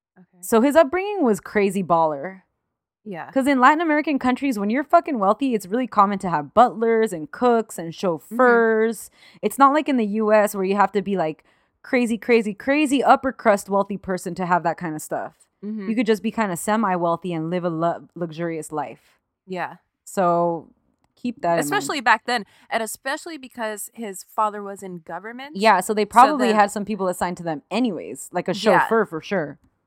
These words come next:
Speaker 1: Yeah, exactly. Security
Speaker 2: Mm-hmm.
Speaker 1: and, like, that sort of thing.
Speaker 2: And again,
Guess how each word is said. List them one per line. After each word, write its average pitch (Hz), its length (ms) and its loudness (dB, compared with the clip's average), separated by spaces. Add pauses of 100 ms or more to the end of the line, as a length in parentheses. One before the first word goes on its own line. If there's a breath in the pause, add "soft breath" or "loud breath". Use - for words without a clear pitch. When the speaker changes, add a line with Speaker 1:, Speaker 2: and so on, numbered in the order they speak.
(160)
Speaker 1:
Yeah, 208 300 0
exactly. 180 360 -6
Security 196 640 -8
Speaker 2:
Mm-hmm. 185 280 -6
Speaker 1:
and, 170 100 -14
like, 156 220 -18 (340)
that 180 320 -4
sort 160 240 -14
of 165 80 -20
thing. 165 280 -20 (760)
Speaker 2:
And 214 140 2
again, 202 480 0